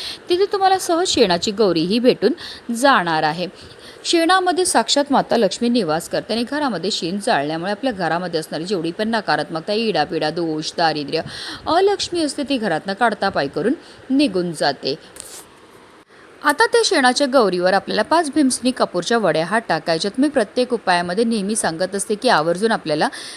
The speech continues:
भीमसेनी कापूर वापरायचा आहे, कारण तो नैसर्गिकरित्या बनलेला असतो. त्याच्यामध्ये जे तत्व असतात ते आपल्यामध्ये आणि आपल्या घरामध्ये असणारी जेवढी पण नकारात्मकता, इडापिडा, ग्रहदोष, वास्तुदोष, पितृदोष दूर करण्याकरता अतिशय प्रभावी मानला जातो.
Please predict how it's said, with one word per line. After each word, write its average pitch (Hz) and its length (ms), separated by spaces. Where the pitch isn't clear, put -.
भीमसेनी 370 420
कापूर 202 340
वापरायचा 170 560
आहे, 190 40
कारण 254 240
तो 294 60
नैसर्गिकरित्या 185 800
बनलेला 170 400
असतो. 170 160
त्याच्यामध्ये 196 500
जे 208 100
तत्व 165 340
असतात 170 280
ते 247 40
आपल्यामध्ये 165 540
आणि 214 60
आपल्या 220 220
घरामध्ये 165 440
असणारी 165 340
जेवढी 330 260
पण 320 180
नकारात्मकता, 175 680
इडापिडा, 180 580
ग्रहदोष, 208 580
वास्तुदोष, 185 520
पितृदोष 208 580
दूर 294 140
करण्याकरता 156 640
अतिशय 247 460
प्रभावी 175 520
मानला 156 460
जातो. 139 400